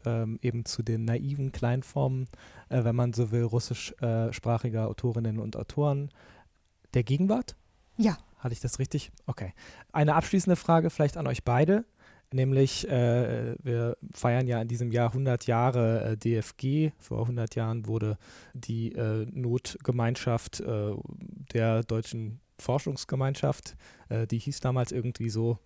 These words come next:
Speaker 1: bisschen anders gegründet, ähm, in auch, äh, sag ich mal, turbulenten Zeiten. Und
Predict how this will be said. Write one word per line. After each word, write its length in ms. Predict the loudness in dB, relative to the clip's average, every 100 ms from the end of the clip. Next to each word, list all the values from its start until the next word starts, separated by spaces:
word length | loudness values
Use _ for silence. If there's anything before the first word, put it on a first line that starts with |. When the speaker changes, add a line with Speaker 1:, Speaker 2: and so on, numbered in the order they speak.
| _
Speaker 1:
bisschen 240 | -8 -6
anders 420 | -6 -2 0 -2 -4
gegründet, 680 | -6 0 2 4 2 0 -14 -20 -12 2
ähm, 300 | 4 4 0
in 180 | -2
auch, 280 | 2 2 2
äh, 140 | 0 2
sag 160 | 2
ich 120 | 2
mal, 160 | 0 2
turbulenten 680 | 2 4 4 4 2 -2 0
Zeiten. 580 | 4 6 4 2 -4 -4 -16 -6
Und 340 | 0 2 0